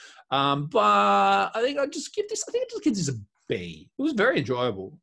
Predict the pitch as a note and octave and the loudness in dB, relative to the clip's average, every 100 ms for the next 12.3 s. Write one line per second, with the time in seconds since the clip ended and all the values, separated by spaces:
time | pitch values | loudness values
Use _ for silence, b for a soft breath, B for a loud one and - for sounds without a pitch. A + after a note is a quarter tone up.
0 | - C3+ D3 C#3+ D3 G3 F3+ E3 F3+ D3 | -8 -2 -2 0 -2 -2 0 2 4 4
1 | G2 - _ - B2+ B2+ _ - C3+ C3 | 2 -8 _ -8 -8 -8 _ -10 -6 -2
2 | C3 B2 A#2 - - C3+ B2+ C3 A#2 A#2 | -2 0 -2 -4 -8 -6 -2 -2 -2 -6
3 | B2 A#2+ B2 A2+ - A#2+ B2 C3 b b | -4 -4 -4 -4 -4 -4 -4 -6 b b
4 | b b b _ A#2+ G2+ G2 F#2+ - _ | b b b _ -10 -8 -8 -10 -14 _
5 | _ A#2+ A2+ G#2+ A#2 G2+ - - - A2+ | _ -12 -10 -10 -12 -12 -18 -18 -4 -4
6 | G#2 - _ _ A#2+ G2 F2 _ _ A#2+ | -4 -8 _ _ -16 -14 -16 _ _ -8
7 | C3 A#2+ G#2 - B2+ C#3 C#3 b b - | -4 -4 -4 -4 -2 -2 -4 b b -12
8 | A#2+ A2 G2+ G#2 G#2+ G#2 G2+ A2 B2+ B2+ | -8 -8 -8 -8 -8 -8 -8 -6 -6 -4
9 | D3 E3 E3+ b - A2 G#2 B2 F#2+ G#2+ | -2 -4 -6 b -12 -12 -10 -12 -12 -14
10 | F#2+ - F2+ F#2 F2+ - - D#3 E3+ - | -16 -16 -14 -16 -16 -10 -4 -4 -4 -10
11 | - G2 - B2+ D#3+ D3+ D#3+ D3+ A2 G2+ | -12 -14 -10 -4 -2 -2 -2 -6 -6 -8
12 | F#2 E2+ C#2+ | -14 -14 -18